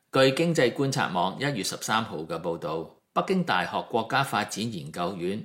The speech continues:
發布咗一份新冠疫情感染報告。報告指出，截至今年一月十一號，全國新冠感染率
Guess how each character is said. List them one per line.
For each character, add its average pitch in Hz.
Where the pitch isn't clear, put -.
發 107
布 107
咗 104
一 120
份 92
新 131
冠 127
疫 101
情 69
感 85
染 92
報 90
告。 92
報 113
告 110
指 104
出， 151
截 107
至 117
今 147
年 87
一 95
月 87
十 -
一 -
號， 80
全 95
國 113
新 143
冠 139
感 95
染 117
率 107